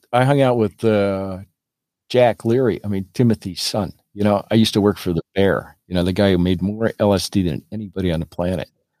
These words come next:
You know, <laughs> I worked, uh, Ken Kesey.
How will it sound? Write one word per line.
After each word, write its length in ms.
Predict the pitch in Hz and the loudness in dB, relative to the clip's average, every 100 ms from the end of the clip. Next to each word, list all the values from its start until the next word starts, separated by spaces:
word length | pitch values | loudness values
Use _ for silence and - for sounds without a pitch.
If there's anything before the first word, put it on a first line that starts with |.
| _ _ _ - | _ _ _ -2
You 60 | |
know, 180 | 101 92 | 0 0
<laughs> 40 | - | -2
I 140 | 101 - | -2 2
worked, 260 | 127 - _ _ _ _ _ _ _ - | 0 0 _ _ _ _ _ _ _ -2
uh, 420 | 117 117 117 113 92 - _ _ _ | 2 4 4 4 0 -8 _ _ _
Ken 200 | - 139 | 0 0
Kesey. 400 | 131 135 170 175 | 2 0 -2 -4